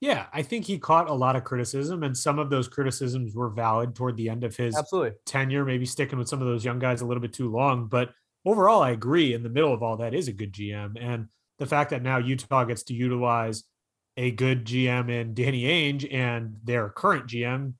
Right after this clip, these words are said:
Speaker 1: Justin Zanuck, you work with Ryan Smith, you work with Dwayne Wade.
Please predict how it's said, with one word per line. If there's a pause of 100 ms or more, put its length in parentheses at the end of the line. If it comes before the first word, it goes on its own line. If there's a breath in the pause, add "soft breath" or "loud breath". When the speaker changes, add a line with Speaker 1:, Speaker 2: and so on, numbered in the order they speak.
(100)
Speaker 1:
Justin
Zanuck, (760)
you
work
with
Ryan
Smith, (140)
you
work
with
Dwayne
Wade.